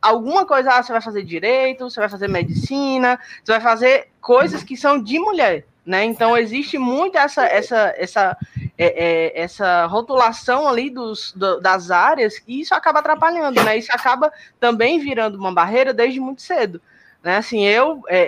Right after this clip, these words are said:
é, os meus pais, graças a Deus, me apoiaram desde o início, né? Desde o início, eu sempre gostei muito de, de, de tecnologia, de mexer nas coisas. Então, fui, tive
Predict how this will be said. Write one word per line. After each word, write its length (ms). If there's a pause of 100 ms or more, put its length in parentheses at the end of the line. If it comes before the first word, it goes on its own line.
é, 360 (260)
os 200
meus 240
pais, 460
graças 420
a 80
Deus, 200
me 120
apoiaram 640
desde 320
o 40
início, 480
né? 200
Desde 280
o 40
início, 440
eu 120
sempre 280
gostei 420
muito 320
de, 260
de, 420
de 140
tecnologia, 760
de 100
mexer 280
nas 180
coisas. 420 (380)
Então, 380 (280)
fui, 540 (160)
tive 400